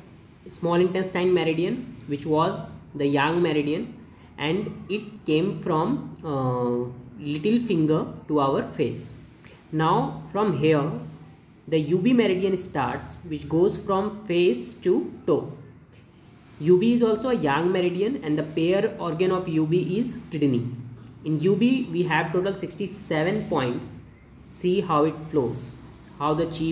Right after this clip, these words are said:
flows in the U B meridian. It starts from the corner of our eyes, and then from head it goes back,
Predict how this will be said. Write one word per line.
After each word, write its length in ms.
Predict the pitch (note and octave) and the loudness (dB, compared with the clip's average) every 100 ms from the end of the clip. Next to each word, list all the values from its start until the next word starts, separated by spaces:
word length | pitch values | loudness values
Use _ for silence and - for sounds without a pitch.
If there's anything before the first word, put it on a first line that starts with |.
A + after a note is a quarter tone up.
| D#3+ | 0
flows 280 | D3+ D3+ D3+ | 2 4 4
in 100 | D3+ | 2
the 80 | C#3 | 2
U 120 | C3+ | 0
B 60 | C#3 | 0
meridian. 460 | C3 B2+ B2 B2 B2 | -2 -2 -4 -4 -6
It 120 | B2 | -8
starts 380 | - C3+ D3 - | -10 -6 -6 -4
from 560 | D#3 D3 D#3 D#3+ - - - - - - | -2 0 0 -4 -12 -16 -18 -18 -18 -8
the 120 | D3 C#3 D3 | -8 -2 0
corner 240 | C#3+ D#3 D#3 | 2 4 2
of 100 | D#3 | 2
our 100 | C#3+ | 0
eyes, 440 | C3+ C3+ F3+ - - - - | 0 0 -2 -6 -12 -16 -10
and 140 | D3 C3+ | -6 -2
then 160 | C3+ C#3 | -2 -2
from 200 | D3 D3 - | -2 -2 0
head 380 | C3+ B2+ C3 - - - - - - - - - | 0 0 -2 -6 -12 -14 -14 -14 -16 -18 -16 -14
it 100 | - C#3+ | -2 2
goes 220 | C#3+ C#3+ | 2 2
back, 440 | C3+ C3 C3 - | -2 0 0 -2